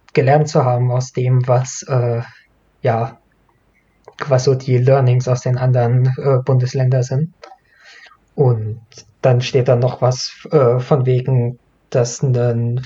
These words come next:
äh, fakultatives Referendum eingeführt werden soll. Das heißt, die, es soll per,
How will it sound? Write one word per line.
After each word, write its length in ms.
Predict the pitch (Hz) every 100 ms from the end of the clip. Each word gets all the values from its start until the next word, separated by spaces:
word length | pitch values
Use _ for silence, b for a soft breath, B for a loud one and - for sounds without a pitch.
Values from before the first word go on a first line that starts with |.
| - -
äh, 240 | 147 120 113
fakultatives 920 | - 156 147 127 131 139 - - 143
Referendum 800 | 139 135 151 151 123 131 135 139
eingeführt 520 | 147 139 143 143 -
werden 220 | 131 131
soll. 260 | 131 139 143 B B B B
Das 200 | 151 127
heißt, 640 | 135 127 131 - _ - - _
die, 400 | 135 127 120 123 120 _ _ _ -
es 160 | 151 -
soll 260 | 127 131
per, 540 | 127 151 131 131 127